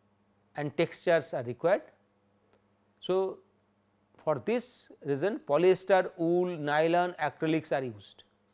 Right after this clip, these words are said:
Tire cord and tire cord fabrics, its tensile strength, adhesion with rubber and fatigue resistance are important. For that polyester, nylon, high tenacity rayons are used,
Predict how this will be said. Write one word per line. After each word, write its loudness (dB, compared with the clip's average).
Tire 8
cord 8
and -8
tire 4
cord 0
fabrics, 0
its -12
tensile 4
strength, 0
adhesion 2
with 0
rubber 4
and -6
fatigue -2
resistance 2
are 4
important. 0
For -2
that 4
polyester, 4
nylon, 0
high 2
tenacity -2
rayons 4
are 4
used, -2